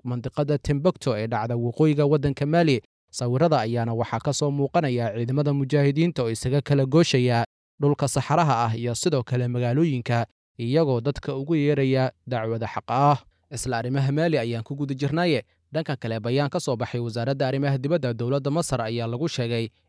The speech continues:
inay ku guulaysteen inay soo daayaan saddex ka mid ah muwaadiniintooda oo qafaal ahaan loogu haystay waddanka Mali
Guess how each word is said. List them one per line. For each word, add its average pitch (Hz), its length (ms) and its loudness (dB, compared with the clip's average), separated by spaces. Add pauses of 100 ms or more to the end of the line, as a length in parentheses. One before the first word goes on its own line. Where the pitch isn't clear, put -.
inay 143 240 0
ku 180 140 -4
guulaysteen 143 640 -2
inay 117 240 -6
soo 139 220 -4
daayaan 139 420 0
saddex 131 400 -6
ka 175 80 -4
mid 127 200 -2
ah 117 100 -4
muwaadiniintooda 117 840 -2
oo 117 100 -4
qafaal 113 380 -4
ahaan 131 260 -2
loogu 143 280 -2
haystay 117 320 -4
waddanka 143 400 -2
Mali 151 320 2